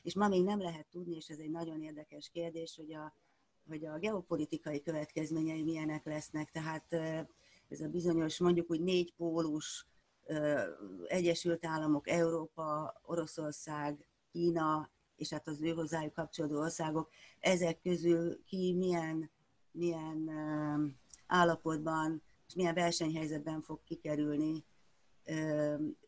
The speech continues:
Európa nagyon küzd láthatólag, és éppen ezért ezeket a terveket, amelyek ilyen közös hitelfelvétel, ö,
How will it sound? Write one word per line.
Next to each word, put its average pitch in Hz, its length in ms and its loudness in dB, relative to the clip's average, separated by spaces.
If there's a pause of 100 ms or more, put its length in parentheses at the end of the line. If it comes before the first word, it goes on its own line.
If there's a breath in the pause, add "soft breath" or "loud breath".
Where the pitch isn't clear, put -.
(140)
Európa 196 460 2
nagyon 175 340 2
küzd 170 300 0
láthatólag, 151 800 -2
és 156 400 -4
éppen 156 300 -6
ezért 165 400 -4
ezeket 151 360 -14
a 151 100 -12
terveket, 160 540 -6
amelyek 147 400 -6
ilyen 147 260 -6
közös 160 320 -4
hitelfelvétel, 147 920 -10 (180)
ö, 143 240 -6